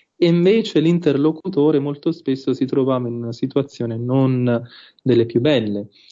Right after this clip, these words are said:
Infatti alcuni nemici di Padre Pio lo hanno perseguitato anche perché c'era una cattiva condotta morale all'origine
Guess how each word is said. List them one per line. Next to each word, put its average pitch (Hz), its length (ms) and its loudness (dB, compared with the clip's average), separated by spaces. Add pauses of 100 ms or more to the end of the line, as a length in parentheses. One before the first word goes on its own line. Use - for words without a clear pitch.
(140)
Infatti 139 360 -2
alcuni 190 380 4
nemici 165 420 2
di 120 120 -2
Padre 117 260 -2
Pio 104 440 -6
lo 117 160 2
hanno 127 680 2
perseguitato 131 840 -2
anche 202 260 0
perché 131 560 0 (320)
c'era 165 260 0
una 131 240 0
cattiva 165 600 -2
condotta 131 480 -2
morale 113 800 -4
all'origine 110 840 -8